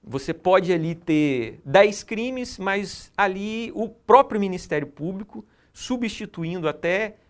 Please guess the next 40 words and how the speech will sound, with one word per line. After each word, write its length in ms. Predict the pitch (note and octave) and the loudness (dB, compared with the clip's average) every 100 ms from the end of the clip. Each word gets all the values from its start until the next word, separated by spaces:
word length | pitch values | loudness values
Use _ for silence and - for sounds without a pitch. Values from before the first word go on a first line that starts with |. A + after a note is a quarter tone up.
| _ | _
o 140 | - F#3+ | -8 -4
Poder 320 | D3+ C#3 C#3+ | -2 -2 -4
Judiciário, 420 | D3 C#3+ F#3 G3+ | -6 -8 -6 -4
fala, 240 | - D#3+ | -2 -2
"Olha, 360 | F#3 D3 G#2+ - _ _ _ _ _ - | 0 -2 -4 -8 _ _ _ _ _ -14
aqui, 580 | A3+ _ B3 C#4 C#4+ - | -14 _ -10 -10 -10 -10
apesar 400 | F#3+ F#3 F3 B3 | -6 -4 -4 -4
de 80 | G#3+ | -4
eu 120 | - | -6
ter, 200 | G3+ G3+ | -8 -8
de 120 | D#3+ F3 | -4 -2
eu 40 | |
ter 140 | F3+ | -2
provado, 800 | E3+ E3+ D3 C#3+ C#3 C3+ C3+ A#2+ - _ | -8 -6 -4 0 0 -2 -8 -8 -12 _
ter 120 | D3+ | -12
provas 380 | - D3+ C#3 C#3 | -4 -4 -2 -6
de 160 | A#2 C3+ | -8 -2
dez 400 | C3 G#3 G#3 - | 2 2 0 -10
crimes, 600 | - A3 G#3 C3 - _ _ _ _ | -10 -8 -8 -8 -14 _ _ _ _
eu 200 | - A#3 | -2 -2
vou 160 | E3 G3 | -2 -6
fazer 260 | G3 F3 | -6 -6
o 60 | F3 | -6
acordo 400 | E3 - F3 F#3 | -6 -4 -6 -4
só 280 | - - G3+ | -10 -10 -10
com 180 | - F#3+ | -8 -8
relação 760 | F3+ E3+ D#3+ - D3+ D3+ D3+ | -4 -4 -6 -8 -8 -6 -6
a 100 | F3+ | -10
cinco, 680 | F#3+ - - B3 C#4+ - C4+ - _ _ _ _ | -10 -12 -8 -8 -8 -12 -12 -14 _ _ _ _
porque 260 | - G3+ G3 | -10 -8 -8
isso 240 | G3 - | -8 -8
aqui 320 | F3 - G#3 | -12 -10 -12
para 200 | G#3 G#3+ | -8 -6
a 20 | G3+ | -6
sociedade 680 | - - E3 D3 D3 D3 C3+ | -8 -8 -8 -4 -4 -2 -4
é 20 | |
o 60 | |
melhor, 540 | C#3+ C#3+ C#3+ D#3 G#3+ - _ _ _ - | -2 0 2 2 0 -6 _ _ _ 2
ele 260 | B3+ B3 | 4 2
decide, 760 | F3+ G3+ G3 - G#3 F3+ G#3 | 0 -2 -2 -6 -6 -6 -10